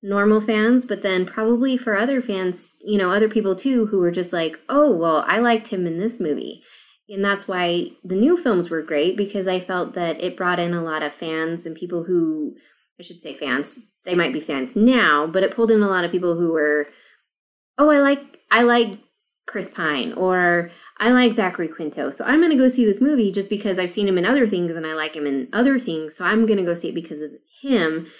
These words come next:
And then they end up liking the movie and they're like, "Well, maybe." So if they brought in actors from T N G into a new film, maybe that would get people to be like,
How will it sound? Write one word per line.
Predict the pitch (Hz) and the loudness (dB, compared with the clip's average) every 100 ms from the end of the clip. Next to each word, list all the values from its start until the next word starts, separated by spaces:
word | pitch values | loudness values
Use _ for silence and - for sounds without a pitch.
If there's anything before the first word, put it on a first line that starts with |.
| - _ _ | -20 _ _
And | 214 | -2
then | 208 196 | 0 2
they | 185 | 0
end | 180 | 0
up | 175 - | -2 -4
liking | 175 165 151 - 160 156 147 147 | -6 -4 -4 -6 -6 -4 -6 -8
the | 175 | 0
movie | 233 262 190 | 2 4 2
and | 165 | 0
they're | 156 | -2
like, | 143 139 - | -4 -6 -12
"Well, | 190 269 254 151 | -4 0 0 0
maybe." | 175 233 180 190 - - _ | 0 0 2 -2 -6 -20 _
So | - 269 254 190 | -4 2 4 4
if | 208 208 | 0 0
they | 220 | 0
brought | 226 220 214 | 2 2 2
in | 202 185 | 2 0
actors | - 180 185 185 175 | 0 -2 -2 -6 -6
from | - 240 294 269 254 - _ _ _ _ _ _ _ | -4 -2 2 4 2 -4 _ _ _ _ _ _ _
T | - 226 | -2 2
N | 196 | 4
G | 180 160 | 2 2
into | 175 175 | 0 -2
a | 185 | -2
new | 170 | -2
film, | 156 160 143 143 151 - _ _ _ _ _ | -2 -2 -2 0 -4 -10 _ _ _ _ _
maybe | 202 202 196 185 185 | -2 2 4 4 2
that | 165 | 2
would | 170 175 | 0 -2
get | 185 | -4
people | - 175 170 | -6 -4 -2
to | |
be | 160 | 0
like, | 151 95 - | -2 -4 -8